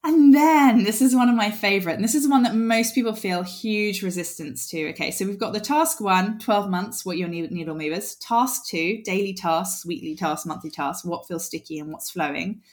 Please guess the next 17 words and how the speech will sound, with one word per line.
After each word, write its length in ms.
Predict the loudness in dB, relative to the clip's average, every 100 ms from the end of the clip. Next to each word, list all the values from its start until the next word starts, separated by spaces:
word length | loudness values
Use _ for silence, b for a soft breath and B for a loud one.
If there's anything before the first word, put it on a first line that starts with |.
| b b _ 2
And 120 | 4
then 140 | 4
finally, 1040 | 2 0 0 2 0 0 -2 -4 -6 -8 _ _
before 600 | -6 -6 -4 0 2 2
you 460 | 2 4 4 4 -2
fully 380 | -10 -4 0 0
decide 640 | -2 -4 0 0 0 -4 -6
on 500 | -2 2 2 2 -4 -6
what 220 | -6 -2
you're 160 | -2
gonna 220 | -2 -2 -2
be 100 | -4
doing 280 | -4 -6
in 100 | -8
terms 340 | -10 -8 -8 -8
of 200 | -10 -8
teams, 600 | -4 -2 -2 -6 -10